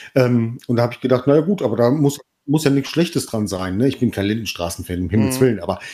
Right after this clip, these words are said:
Speaker 1: ähm, ja, trotzdem hab ich mich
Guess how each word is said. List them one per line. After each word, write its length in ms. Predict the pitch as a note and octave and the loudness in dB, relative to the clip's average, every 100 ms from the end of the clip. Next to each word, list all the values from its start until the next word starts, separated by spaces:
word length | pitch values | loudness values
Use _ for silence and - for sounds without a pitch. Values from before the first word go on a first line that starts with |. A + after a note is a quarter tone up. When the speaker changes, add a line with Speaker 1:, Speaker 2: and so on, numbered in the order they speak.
| - - | -18 0
Speaker 1:
ähm, 540 | C#3 B2 B2 B2 C3+ F3+ | 2 4 4 2 0 -6
ja, 800 | F#3 F#3+ F#3 G3 F3+ D#3 C#3+ - _ A#3+ G3 F#3+ - | -12 -8 -2 0 0 -4 -8 -14 _ -16 -14 -12 -4
trotzdem 280 | F#3 F#3 | -2 2
hab 100 | C3 | 0
ich 80 | B2 | 0
mich 80 | - | -4